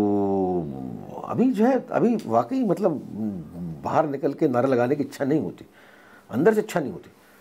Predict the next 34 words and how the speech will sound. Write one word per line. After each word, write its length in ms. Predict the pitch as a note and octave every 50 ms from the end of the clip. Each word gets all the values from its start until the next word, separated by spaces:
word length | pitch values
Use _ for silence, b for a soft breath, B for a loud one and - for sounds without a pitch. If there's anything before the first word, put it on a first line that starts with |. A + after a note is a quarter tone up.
| b _
अगर 120 | - A#2 A#2
कोई 400 | - D3+ D3+ D3+ D#3 - - - - - - - G1+ - - - F2
हो 80 | G#2+ C#3
रहा 180 | D3 C#3 C3+ C#3+
है 60 | C#3+
हमारे 200 | B2+ B2+ B2+ B2+
सामने 200 | C3 A#2+ B2+ C3+
कोई 100 | C3 A#2
कर्म, 200 | - A#2 A#2 - - b b b b b b b b -
तो 160 | - A3+ - - - - - - - -
उसके 220 | - - - -
लिए 100 | G#3+ G#3+
जैसे 160 | F#3 F3+ F#3
पहले 200 | - - D3+ F#3 A3
निकलते 240 | G#3 F#3 G3+ G3 A#3
थे 60 | B3
ना 60 | G3+
हमारे 220 | B2+ B2+ C#3+ D3+
दौर 180 | C#3+ C#3+ C#3 B2+
में, 120 | A#2+ A2 F2 - B B B B B B B B B B B B -
वैसा 340 | F#2+ G#2+ B2 B2+ - A3 G#3+
अगर 200 | G#3 A3 G#3+ F#3+ F3+ E3+ B2
आप 220 | B2 D#3 D#3+ - -
मुझसे 260 | D3 D3 C#3+ D3 E3
कहें 180 | E3 D#3+ D#3+ E3+
अभी 200 | D3+ C3+ D3 E3+
कि 120 | E3 F3
गाना, 240 | D3 C#3 B2 B2 - - - -
गाना 220 | - A#2+ C#3 D3 C#3+
गाओ, 280 | B2 A2+ F#2 F2+ - - - - - _ -
तो 80 | F#3+
मुझे 220 | G3 G3+ G#3 G#3 A#3+
वो 100 | A#3 A3
गाने 320 | F3 E3 E3 G3 A#3 A#3+